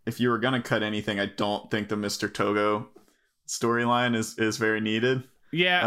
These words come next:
Speaker 2: I mean,
Speaker 1: Um,
Speaker 2: yeah, it's, it's especially 'cause it, it never gets a payoff. He just, like, turns into
Speaker 1: He just
Speaker 2: bananas at
Speaker 1: turns
Speaker 2: the end
Speaker 1: into
Speaker 2: of it.
Speaker 1: bananas.
Speaker 2: Yeah,
Speaker 1: But they,
Speaker 2: I
Speaker 1: they've got that weird slapstick sequence where he, like, gets his, gets stuck in a bucket and, and they do, like, the stop motion scene where he's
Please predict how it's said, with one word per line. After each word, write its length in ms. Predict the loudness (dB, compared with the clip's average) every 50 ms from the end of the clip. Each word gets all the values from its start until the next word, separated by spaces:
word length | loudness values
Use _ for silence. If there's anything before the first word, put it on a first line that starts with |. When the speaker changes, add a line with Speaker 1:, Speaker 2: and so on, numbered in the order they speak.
| 2 4
Speaker 2:
I 40 |
mean, 120 | 2 2 0 -2
Speaker 1:
Um, 40 | -6 _
Speaker 2:
yeah, 240 | 0 2 2 2 0 0
it's, 200 | -4 -4 -4 -4 -4
it's 160 | -4 -4 -4
especially 420 | -4 -2 0 0 0 0 0 -2 -2
'cause 200 | 0 -2 -2 -2
it, 100 | -2 -4
it 300 | -4 -6 -4 -4 -4 -4
never 300 | -4 -2 -2 0 0 0
gets 160 | -2 -2 -4
a 40 | -6
payoff. 520 | -6 -4 -2 0 0 0 2 0 0 0 -2
He 100 | -4 -4
just, 220 | -2 -4 -4 -2
like, 180 | -2 -4 -2 -2
turns 240 | -4 -2 -2 -2
into 180 | -4 -4 0 0
Speaker 1:
He 80 | 0 2
just 60 | 2
Speaker 2:
bananas 120 | 2 0 0
at 40 | 0
Speaker 1:
turns 120 | 0 2
Speaker 2:
the 60 | 2
end 160 | 2 2 2 2
Speaker 1:
into 80 | 4 4
Speaker 2:
of 20 |
it. 40 | 4
Speaker 1:
bananas. 340 | 2 2 0 -2 -4 -6 -10 -14 -6
Speaker 2:
Yeah, 220 | -2 0 0 2 4
Speaker 1:
But 300 | 4 4 4 2 2 2
they, 140 | 0 2 2
Speaker 2:
I 100 | 4 2
Speaker 1:
they've 160 | 2 2 4
got 180 | 2 2 4
that 200 | 4 2 2 2
weird 340 | 2 2 4 4 4 2 2
slapstick 600 | 0 0 2 2 2 2 2 0 0 0 0 0
sequence 520 | 0 -2 0 -2 0 0 0 -2 0 0 0
where 160 | 2 2 2 2
he, 140 | 2 2 0
like, 320 | 0 0 0 0 -2 -2 -2
gets 220 | -4 -2 -2 -4
his, 100 | -8 -8 -10 -12 _ -4 -4 -4 -2
gets 220 | -2 -2 -2 0 -2
stuck 280 | 0 0 -2 0 0
in 60 | -2
a 40 | -2
bucket 540 | -2 -2 -2 -2 0 0 0 0 0 -2 -4
and, 280 | -4 -2 -2 -2 -2 0
and 460 | 0 2 2 2 0 0 -4 -4 -2
they 160 | -2 -2 -2
do, 200 | 0 0 0 2
like, 200 | 2 2 0 0
the 80 | -2 -2
stop 440 | -2 0 0 2 2 2 0 0
motion 440 | -2 -2 -2 0 0 0 -2 0 0
scene 380 | 0 0 0 0 0 0 0 2
where 160 | 2 0 2
he's 380 | 2 2 0 0 0 -4 -6